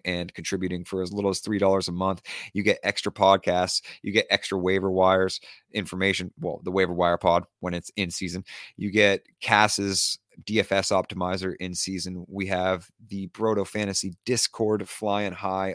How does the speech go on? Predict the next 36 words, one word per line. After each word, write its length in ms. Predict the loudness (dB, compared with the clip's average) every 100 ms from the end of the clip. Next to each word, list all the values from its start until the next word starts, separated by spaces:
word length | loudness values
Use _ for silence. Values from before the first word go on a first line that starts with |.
| -6
always, 640 | -2 0 2 2 -2 -4 -12 -20 _
as 260 | 0 0 -2
per 180 | -6
usual, 540 | -6 -6 -6 -4 -4 -4
the 100 | -6
greatest 380 | -2 -2 -2 -6
community 400 | -8 -6 -4 -6
in 80 |
fantasy 380 | -6 -8 -4 -6
football 480 | -6 -6 -2 0 0
and 180 | -4 -6
Discord, 540 | -6 -6 -6 -6 -6 -10 _ -16
period. 560 | -8 -4 -2 -2 -4 -10 -16 -16 -18 _ _ _ _
In 120 | -4
the 80 | -2
Discord, 380 | -2 -2 0 2
we're 120 | 4
always 220 | 4 2
talking 320 | 2 2 2
about 280 | -2 -2 -2 -6 -10 -2
betting, 340 | 0 0 -2
basketball, 680 | -4 -2 0 -2 -2 0 0
baseball, 680 | 2 2 2 -2 0 -2 4
all 220 | 6 6
things 280 | 2 -4 -6
sports, 380 | -2 0 0 0
all 220 | 4 4
things 340 | 2 -6 -8
life. 360 | -6 -4 -4 -6 -14 -18 -20 _ _ _ _
Just 260 | -4 -4 -6
phenomenal 520 | -10 0 4 6 4 0
people 380 | -2 -2 -2
to 400 | 0 0 0 -2 -6 _
hit 300 | -12 -2 2
up 240 | 4 2 -6
and 240 | -6 -6